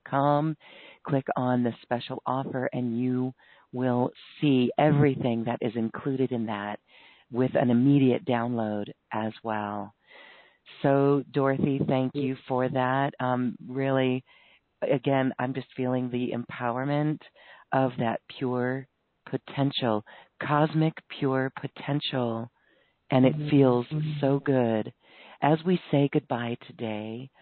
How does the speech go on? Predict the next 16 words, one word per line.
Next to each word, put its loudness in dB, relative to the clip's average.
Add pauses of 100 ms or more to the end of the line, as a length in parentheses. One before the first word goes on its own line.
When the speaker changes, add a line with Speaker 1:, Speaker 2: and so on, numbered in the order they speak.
(380)
Speaker 1:
I 0
would -4
like -4
to -20
give -2
you -6
just -8
a -12
quick -4
moment -2
to -10 (140)
share 0
any 0 (100)
final 0
thoughts. -4 (3250)
Speaker 2:
Loren, 4